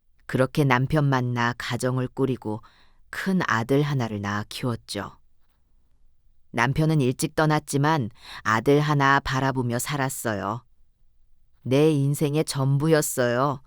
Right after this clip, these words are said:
그래서 더 많이 줬죠. 더 많이 참고 더 많이 기대했죠.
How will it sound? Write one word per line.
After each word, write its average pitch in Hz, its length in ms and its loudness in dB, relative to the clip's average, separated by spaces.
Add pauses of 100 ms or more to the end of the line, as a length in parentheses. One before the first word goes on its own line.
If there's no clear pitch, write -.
(800)
그래서 170 540 4
더 156 160 0
많이 143 340 2
줬죠. - 580 -4 (920)
더 139 240 2
많이 127 480 2
참고 139 720 -2 (380)
더 151 240 4
많이 147 320 2
기대했죠. 135 840 0